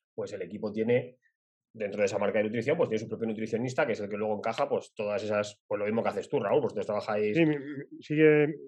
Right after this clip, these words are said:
Speaker 2: mi amigo, ¿no?
Speaker 1: Sí, sigue Miguel, sigue Miguel,
Speaker 2: Sí,
Speaker 1: sigue
Speaker 2: sí,
Speaker 1: Miguel.
Speaker 2: sí.
Speaker 1: Entonces, bueno, pues él, eh, pues tú trabajarás con una marca de nutrición, la que sea, y, y luego pues tú encajarás todos esos productos en función de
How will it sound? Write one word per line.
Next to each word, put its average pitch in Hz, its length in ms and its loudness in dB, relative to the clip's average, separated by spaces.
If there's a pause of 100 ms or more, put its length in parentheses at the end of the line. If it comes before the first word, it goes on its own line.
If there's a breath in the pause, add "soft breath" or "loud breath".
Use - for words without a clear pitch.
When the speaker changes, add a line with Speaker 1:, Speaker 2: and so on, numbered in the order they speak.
(200)
Speaker 2:
mi 151 440 -8
amigo, 147 280 2
¿no? 180 280 0 (840)
Speaker 1:
Sí, 156 240 2
sigue 139 180 2
Miguel, 104 260 0
sigue 107 180 -4
Miguel, 95 180 -8
Speaker 2:
Sí, 135 120 -6
Speaker 1:
sigue 120 140 -6
Speaker 2:
sí, 113 60 -6
Speaker 1:
Miguel. - 160 -12
Speaker 2:
sí. - 80 -20 (560 soft breath)
Speaker 1:
Entonces, 101 220 2
bueno, 110 160 2
pues - 200 -6
él, 101 300 -2
eh, 92 400 0 (480)
pues 98 140 -10
tú 110 120 -6
trabajarás 107 580 4
con 92 260 -6
una 95 120 -4
marca 98 240 0
de 95 80 0
nutrición, 101 580 0
la 101 100 0
que 104 80 0
sea, 151 400 4
y, 98 60 0
y 87 400 -12
luego 95 240 -2
pues 98 200 -4
tú 117 140 4
encajarás 113 560 2
todos 107 140 0
esos 113 120 2
productos 123 440 0
en 110 100 -4
función 107 380 -6
de 113 260 2